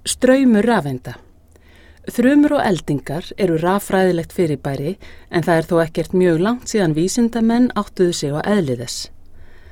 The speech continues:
Það þarf þó kannski ekki að þykja svo undarlegt þar eð eðli rafmagnsins hefur ekki verið þekkt nema í rúm hundrað og fimmtíu ár. Nú er nánast allir þættir í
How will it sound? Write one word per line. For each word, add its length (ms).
Það 200
þarf 220
þó 20
kannski 340
ekki 220
að 100
þykja 240
svo 160
undarlegt 680
þar 240
eð 120
eðli 400
rafmagnsins 680
hefur 300
ekki 240
verið 160
þekkt 340
nema 320
í 80
rúm 240
hundrað 400
og 80
fimmtíu 320
ár. 320
Nú 240
er 160
nánast 560
allir 320
þættir 480
í 60